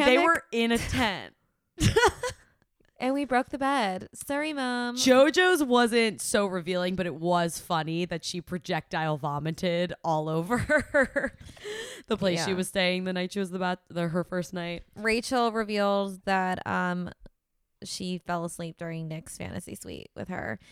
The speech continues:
Speaker 2: So basically said they didn't have sex.
Speaker 1: I also heard her on Juliet Lemon's podcast. I guess that night she had found out that Trump got elected, so she just got really <laughs> wasted and passed
Speaker 2: Yes,
Speaker 1: out.
Speaker 2: I heard her say that, which was, yeah, that's
Speaker 1: Mm-hmm.
Speaker 2: right. I totally forgot the election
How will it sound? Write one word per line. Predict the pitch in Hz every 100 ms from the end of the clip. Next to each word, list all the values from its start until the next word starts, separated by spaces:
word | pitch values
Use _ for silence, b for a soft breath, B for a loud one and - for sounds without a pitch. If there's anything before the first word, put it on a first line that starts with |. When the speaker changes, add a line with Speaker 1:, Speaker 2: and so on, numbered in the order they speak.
| -
Speaker 2:
So | - 165
basically | 127 170 131 151 139
said | 139 131
they | 135
didn't | 117
have | 131 110
sex. | - 82 - - -
Speaker 1:
I | 220
also | 240 262 247 233
heard | 220 208 202
her | 196 190
on | 190
Juliet | 180 180 170
Lemon's | - 175 175 175 -
podcast. | 185 170 170 170 170 -
I | 180
guess | 185 180
that | 180
night | 170 170 175
she | 175
had | 165
found | 165 165
out | 160
that | 175 170
Trump | - 165
got | 180 170
elected, | 180 180 - 208 196
so | 202
she | 180
just | 180 180
got | 175
really | 175 175
<laughs> | 170
wasted | 214 247 -
and | 202
passed | 202 196
Speaker 2:
Yes, | 214 220 247 254 226 -
Speaker 1:
out. | -
Speaker 2:
I | 220
heard | 226 226 208
her | 226
say | - 190 180
that, | 165 160 160
which | - 165
was, | 165 147 - _ _ -
yeah, | 151 143 143 143
that's | - 240
Speaker 1:
Mm-hmm. | 240 -
Speaker 2:
right. | 160 185
I | 160 160
totally | - 185 175 180
forgot | - 180 180 -
the | 170
election | 156 165 - - 165 151 143